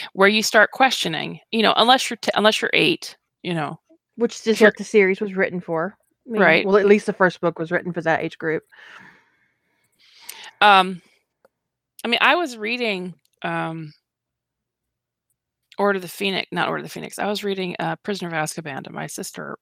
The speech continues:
Speaker 1: when she was, like, eight or nine years old. And I was like, "This is way too old for you." And, you know, by the time Order of the Phoenix came out, I was like, "Actually, I think the Order of the Phoenix might have already been out, but I just, we weren't there yet. Or maybe it had just come out or something."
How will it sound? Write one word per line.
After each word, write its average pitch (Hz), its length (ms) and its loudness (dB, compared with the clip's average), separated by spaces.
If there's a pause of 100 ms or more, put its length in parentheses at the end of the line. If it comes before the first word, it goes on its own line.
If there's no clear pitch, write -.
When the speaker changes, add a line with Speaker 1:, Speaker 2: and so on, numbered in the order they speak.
(600)
Speaker 1:
when 180 160 -6
she - 180 -2
was, 170 160 -6 (260)
like, - 140 -4 (160)
eight 165 180 -2
or 151 60 -8
nine - 220 -12
years 170 200 -14
old. - 260 -14 (640)
And 185 500 4 (1500)
I 254 140 6
was 269 160 -2
like, 190 180 -2 (440)
"This - 200 -14
is - 140 -16
way 175 140 -8
too - 180 -14
old - 180 -18
for - 140 -16
you." - 120 -18 (1300)
And, 247 120 2
you 240 60 4
know, 220 40 6
by 208 100 4
the 202 60 -8
time 214 200 0
Order 190 140 0
of 185 60 -6
the 180 60 -8
Phoenix 240 300 -6
came 180 140 -6
out, 170 140 -4
I 170 80 -6
was 170 120 -10
like, - 140 -4
"Actually, 269 300 4
I - 20 0
think 370 200 -8
the 339 80 -6
Order 262 140 -4
of 220 60 -8
the - 40 -14
Phoenix 220 220 -6
might 190 80 -4
have 175 60 -6
already 180 180 -8
been 165 240 -10
out, 254 380 -10 (220)
but 190 200 2
I 196 140 4
just, 196 200 -12
we 196 140 2
weren't 180 180 -4
there 165 180 -4
yet. 143 280 -6 (300)
Or - 40 -8
maybe 196 140 6
it 196 60 4
had 170 80 0
just 156 220 -6
come 202 120 -4
out 190 100 -2
or 190 60 -6
something." 214 360 -6